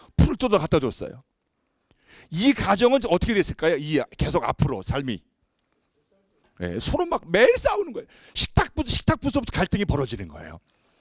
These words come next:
자, 여러분이 코치예요. 이 가정의 문제는 어떻게 해결할 수 있을까요?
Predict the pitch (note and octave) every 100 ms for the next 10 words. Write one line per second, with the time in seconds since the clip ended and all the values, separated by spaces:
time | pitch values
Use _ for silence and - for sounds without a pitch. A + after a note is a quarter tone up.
0 | _ - - G3+ A#3 A#3 A#3 - D#4 -
1 | A3 C3 - - - - G3+ A#3 A3+ G#3+
2 | F3 E3 G3+ E3+ - D#3 C#3+ C#3 B2+ A2+
3 | - - E2+ E2